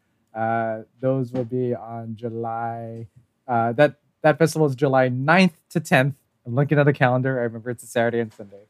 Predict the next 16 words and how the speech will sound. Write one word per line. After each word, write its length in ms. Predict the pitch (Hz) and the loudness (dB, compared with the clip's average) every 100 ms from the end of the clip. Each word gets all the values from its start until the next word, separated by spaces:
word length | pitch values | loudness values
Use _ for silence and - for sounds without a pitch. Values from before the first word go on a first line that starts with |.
| _ | _
Uh, 60 | - - _ - | -20 -20 _ -6
I 200 | 127 131 | -4 -2
believe, 440 | 139 175 180 170 165 _ _ _ _ - | 2 6 6 4 -4 _ _ _ _ -8
um, 500 | 143 143 139 135 120 _ _ | -4 -2 -2 -4 -6 _ _
I 80 | 147 | -4
guess 160 | 165 180 | -4 -4
I'll 60 | |
say 180 | 165 185 | -4 0
this 200 | 175 156 | 0 -2
now. 240 | 165 180 151 | 0 2 2
We 160 | 151 | 4
are 100 | 180 | 4
slated 380 | 170 - 160 151 | 4 4 4 2
for 100 | 143 | 0
the 100 | 127 | 2
ninth, 360 | 120 131 190 | 4 6 4